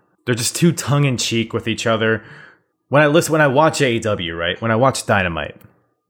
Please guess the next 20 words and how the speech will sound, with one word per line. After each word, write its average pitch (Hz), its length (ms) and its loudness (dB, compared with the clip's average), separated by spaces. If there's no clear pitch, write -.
I 123 80 0
never 151 340 4
know 131 300 6
when 117 460 -2
to 117 300 2
take - 480 -2
angles 120 400 0
seriously 92 640 2
because 98 540 0
it 117 120 -2
feels 147 320 4
like 117 120 2
the 117 80 -4
commentators 110 680 2
are 95 80 -2
just 90 240 -6
joking 131 380 2
all 82 140 0
the 82 80 -8
time. 80 380 -8